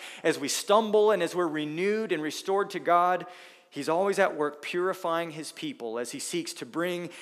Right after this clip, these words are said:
his promises of blessing to the world through them. That's what God does. But it's not just Jacob's fa-, his journey that's complete here in this chapter. We also see that his family is complete. Verses sixteen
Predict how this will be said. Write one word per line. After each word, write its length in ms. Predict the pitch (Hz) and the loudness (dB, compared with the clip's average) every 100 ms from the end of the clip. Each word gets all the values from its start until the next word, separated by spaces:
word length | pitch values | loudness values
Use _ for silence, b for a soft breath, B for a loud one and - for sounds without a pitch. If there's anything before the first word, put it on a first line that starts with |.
| B | B
his 140 | 151 | -6
promises 540 | - - 165 170 175 139 | -4 -2 -2 -2 -4 -6
of 120 | 113 | -6
blessing 520 | 147 151 156 - 143 | -2 0 0 -4 -10
to 100 | 131 | -12
the 80 | 135 | -12
world 340 | 127 120 117 | -10 -10 -10
through 180 | 110 120 | -14 -18
them. 220 | 110 110 110 _ _ _ _ | -18 -18 -20 _ _ _ _
That's 180 | 139 - | -16 -8
what 120 | 165 | -4
God 220 | 139 135 | -2 -2
does. 400 | 131 117 - - B B B | -4 -8 -10 -18 B B B
But 60 | 160 | -2
it's 120 | 160 | 4
not 180 | 233 226 | 4 4
just 160 | 180 | -2
Jacob's 500 | - 190 165 120 - - - | 2 2 2 -6 -10 -14 -20
fa-, 340 | - 190 190 | -10 -4 -4
his 220 | 139 139 - | -4 -6 -8
journey 480 | - 143 208 202 131 | -6 -2 -2 -2 -2
that's 300 | 131 - - | -2 -2 -6
complete 720 | - 143 - 127 123 147 - B B B B | -10 -12 -10 -8 -8 -10 -16 B B B B
here 260 | _ 139 135 | _ -4 -2
in 120 | 131 | -2
this 140 | 127 - | -6 -6
chapter. 400 | - 139 143 143 | 2 2 2 -2
We 140 | 135 | 0
also 280 | 147 175 139 | 0 -2 -6
see 220 | - 131 | -8 -6
that 100 | 127 | -6
his 160 | 117 110 | -8 -8
family 480 | - 185 190 123 107 | -6 -6 -6 -6 -6
is 100 | - | -8
complete. 500 | 117 104 113 107 - - | -14 -16 -14 -16 -18 -16
Verses 280 | 131 - 110 | -14 -14 -10
sixteen 580 | - 139 - 139 135 | -10 -8 -10 -10 -10